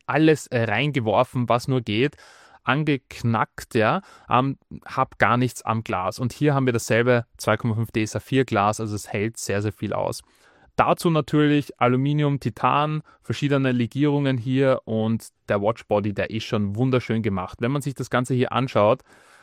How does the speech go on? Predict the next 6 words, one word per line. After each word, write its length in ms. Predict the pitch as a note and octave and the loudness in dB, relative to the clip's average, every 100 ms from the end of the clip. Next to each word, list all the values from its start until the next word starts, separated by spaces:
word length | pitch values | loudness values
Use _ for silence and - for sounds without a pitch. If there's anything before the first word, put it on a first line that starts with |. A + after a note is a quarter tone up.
| - | -2
man 120 | A#2+ | -2
sieht 220 | - A#2+ | 0 -4
hier 420 | - C3 C3+ C3+ - _ _ _ - | 0 2 4 2 -4 _ _ _ -4
die 140 | A#2 - | -2 -2
drehbare 760 | - A2+ A#2+ G2+ G#2 G#2+ G#2+ - - | 0 0 4 4 4 2 0 -4 -20
Krone 580 | - A2+ B2+ D#3 E3+ | -6 -2 0 2 0